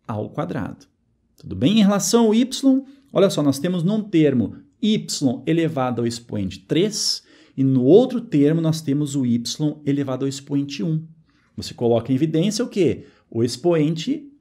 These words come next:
menor, ou seja, o y elevado ao expoente um. Tudo bem, pessoal? Isso aí é bem importante, tá? Vem comigo aqui. Agora, pessoal, a segunda técnica de fatoração é o agrupamento. Olha só, nós temos aqui quatro termos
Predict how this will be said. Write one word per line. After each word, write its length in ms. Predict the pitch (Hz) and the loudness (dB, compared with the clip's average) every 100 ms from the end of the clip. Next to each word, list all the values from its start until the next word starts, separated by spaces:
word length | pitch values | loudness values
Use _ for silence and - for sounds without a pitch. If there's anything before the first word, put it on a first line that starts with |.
| - | -10
menor, 640 | 101 175 233 170 147 131 - | -2 2 2 2 -2 -6 -2
ou 140 | 135 | -2
seja, 400 | 135 120 120 165 | 0 -2 0 0
o 100 | 160 | 0
y 160 | 127 - - 190 180 - _ _ - | -2 -4 -8 -6 -6 -10 _ _ 0
elevado 680 | 175 175 170 123 127 120 127 | 2 2 -2 -2 -4 -4 -4
ao 60 | |
expoente 640 | 123 - - 113 101 - 98 | -6 -8 -8 -6 -6 -8 -10
um. 160 | 62 - _ _ _ _ | -12 -16 _ _ _ _
Tudo 200 | 107 95 | -10 -2
bem, 180 | 113 180 | 0 0
pessoal? 300 | 165 - 117 | -2 -4 -6
Isso 160 | - | -6
aí 140 | 117 139 | -4 -4
é 60 | |
bem 440 | 139 95 95 117 123 | -4 -8 -2 2 2
importante, 640 | 143 143 151 - 92 - | 0 -6 -8 -10 -14 -10
tá? 280 | 131 175 - - _ _ | -4 -4 -6 -14 _ _
Vem 180 | 101 151 | 0 0
comigo 220 | 180 180 | 2 0
aqui. 280 | 180 - - - _ _ _ _ _ _ - | -2 -4 -12 -14 _ _ _ _ _ _ -2
Agora, 240 | 156 220 | 2 4
pessoal, 520 | 226 180 - 196 202 | 4 2 2 2 2
a 80 | 170 | 0
segunda 560 | 160 - 165 202 247 247 | 0 0 2 6 8 6
técnica 840 | - - 170 175 175 147 135 131 | 0 -2 2 2 2 0 0 0
de 120 | 107 | -2
fatoração 880 | 120 120 - 98 87 - - 151 117 - - _ | -2 -4 -4 -4 -4 -4 0 0 0 -4 -18 _
é 80 | 139 | -2
o 60 | 151 | 0
agrupamento. 920 | 139 135 156 180 160 123 117 117 - _ _ _ _ _ | 2 0 0 2 4 2 0 -6 -20 _ _ _ _ _
Olha 160 | - 196 | -2 0
só, 100 | 170 | 2
nós 140 | 165 | 0
temos 240 | 160 220 208 | 2 4 4
aqui 220 | 185 180 | 2 -2
quatro 640 | - - 202 240 254 214 | -6 0 2 4 2 -4
termos 800 | - - 135 156 185 190 - - | -4 2 4 4 2 -2 -4 -10